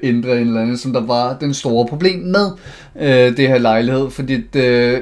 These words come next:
i starten af året, så fik jeg at vide, at det er fordi, jeg boede i en botilbud,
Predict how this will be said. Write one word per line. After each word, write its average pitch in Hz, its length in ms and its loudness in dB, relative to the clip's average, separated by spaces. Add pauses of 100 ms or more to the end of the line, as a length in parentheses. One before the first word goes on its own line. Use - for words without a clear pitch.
(120)
i 156 80 -6
starten 165 460 2
af 147 120 -4
året, 151 380 0
så 156 100 -4
fik 139 240 -2
jeg 131 60 2
at 123 120 -4
vide, 165 420 -2
at 143 80 -4 (120)
det 139 80 0
er 127 80 -2
fordi, 139 280 -6
jeg 123 120 -2
boede 143 440 0
i 127 160 -2
en 123 120 -2
botilbud, 160 920 -4